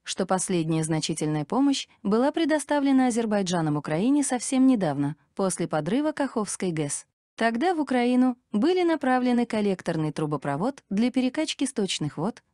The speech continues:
насосы, мотопомпы, резиновые лодки, защитные костюмы, спасательные жилеты, летняя и зимняя одежда.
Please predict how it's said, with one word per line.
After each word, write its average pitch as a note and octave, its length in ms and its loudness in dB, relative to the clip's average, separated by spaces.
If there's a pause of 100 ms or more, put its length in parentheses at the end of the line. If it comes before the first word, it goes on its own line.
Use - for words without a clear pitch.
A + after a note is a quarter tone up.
насосы, F#3 760 -2
мотопомпы, F#3+ 840 -2
резиновые G3+ 560 0
лодки, F3+ 460 -4 (120)
защитные F#3+ 560 -2
костюмы, A3+ 540 0 (140)
спасательные D#3 720 -2
жилеты, F3+ 500 -2 (140)
летняя B3+ 580 2
и C4+ 140 2
зимняя G3+ 460 2
одежда. D3+ 440 -2